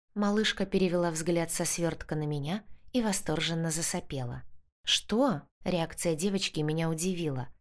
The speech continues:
Возможно, она просто не поняла, что буквально несколько секунд назад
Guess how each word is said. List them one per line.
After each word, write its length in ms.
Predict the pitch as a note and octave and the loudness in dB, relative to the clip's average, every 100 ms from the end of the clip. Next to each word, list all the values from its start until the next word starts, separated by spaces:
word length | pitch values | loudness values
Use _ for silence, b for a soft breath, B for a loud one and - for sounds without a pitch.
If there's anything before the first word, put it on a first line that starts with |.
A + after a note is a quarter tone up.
| _ _ | _ _
Возможно, 680 | F3 F3+ F#3+ G3 F#3 F#3 F3+ | 2 2 4 4 2 0 0
она 220 | F3+ F3+ | 0 0
просто 360 | F3 F#3 F#3 F3 | 2 0 0 0
не 120 | F3 | 0
поняла, 440 | F#3 F3+ F#3 G#3 | 0 0 0 0
что 200 | G3+ - | -2 -2
буквально 480 | D3 D#3 E3+ F3+ D#3+ | -4 -4 -2 0 0
несколько 480 | D#3 E3 - D3+ - | 0 -2 -4 -6 -4
секунд 480 | - D#3 E3 D#3 - | -4 -4 -4 -6 -6
назад 360 | D3+ C#3+ F#3+ | -6 -2 -4